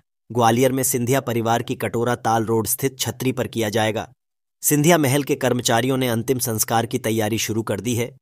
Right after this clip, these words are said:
पति माधव राव सिंधिया की छतरी के पास चबूतरे का निर्माण किया जा रहा है। उनकी पार्थिव देश दिल्ली से ग्वालियर लाई जाएगी। जानकारी के मुताबिक कल गुरुवार को अंतिम संस्कार होगा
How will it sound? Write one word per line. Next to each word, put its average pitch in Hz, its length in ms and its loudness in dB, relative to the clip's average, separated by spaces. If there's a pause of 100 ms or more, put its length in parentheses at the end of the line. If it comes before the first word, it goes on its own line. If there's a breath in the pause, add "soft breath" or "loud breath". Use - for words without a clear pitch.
(460)
पति 143 220 4
माधव 135 400 4
राव 127 180 6
सिंधिया 127 380 0
की 123 120 -2
छतरी 131 380 -4
के 131 100 -2
पास 117 320 0
चबूतरे 123 460 -2
का 123 140 -2
निर्माण 110 380 -2
किया 113 220 -2
जा 104 160 -2
रहा 101 240 0
है। 101 140 -4 (560)
उनकी 143 240 2
पार्थिव 123 480 4
देश 120 320 4
दिल्ली 117 300 0
से 120 140 0
ग्वालियर 107 400 0
लाई 104 220 0
जाएगी। 101 400 -4 (500)
जानकारी 131 500 4
के 147 100 2
मुताबिक 120 500 2
कल 123 140 4
गुरुवार 113 440 2
को 120 120 0
अंतिम 110 280 0
संस्कार 110 460 0
होगा 101 300 -2